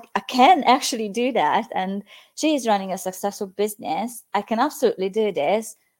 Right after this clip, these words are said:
So that's all fine. So, but also it's just, it's just a fun environment to, to be, uh, as well. And then obviously my partner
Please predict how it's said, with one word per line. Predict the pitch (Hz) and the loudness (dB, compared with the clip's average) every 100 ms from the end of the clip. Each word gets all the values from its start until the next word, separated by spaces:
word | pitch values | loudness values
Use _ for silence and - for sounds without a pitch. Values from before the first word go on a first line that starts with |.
| _ | _
So | - 247 | -4 4
that's | 254 254 | 4 4
all | - 247 | 2 0
fine. | 247 320 247 175 | 0 -4 -2 -4
So, | 185 - 196 190 - - | -8 0 4 2 0 2
but | 254 - - | 2 2 0
also | 240 285 285 214 | 2 2 4 2
it's | - 196 | 2 -2
just, | 185 - _ | -6 -10 _
it's | 180 180 | -10 -8
just | 185 - | -12 -12
a | 185 | -16
fun | - 175 170 | -12 -10 -8
environment | 165 165 170 165 156 156 170 | -10 -6 -6 -6 -6 -8 -10
to, | - 180 160 165 - - _ _ _ - | -8 -4 -2 -4 -12 -20 _ _ _ -12
to | 175 | -6
be, | 185 180 180 - | -2 0 -2 -2
uh, | 175 170 165 - | -2 0 -2 -2
as | 175 - | -6 -2
well. | 180 180 180 175 | 4 6 6 6
And | 208 220 | 2 4
then | 226 220 | 2 2
obviously | - 233 240 226 - 214 | -2 0 0 0 -2 -2
my | 196 | -2
partner | 196 - 202 202 190 190 185 190 | -4 2 2 2 -2 -2 -2 -2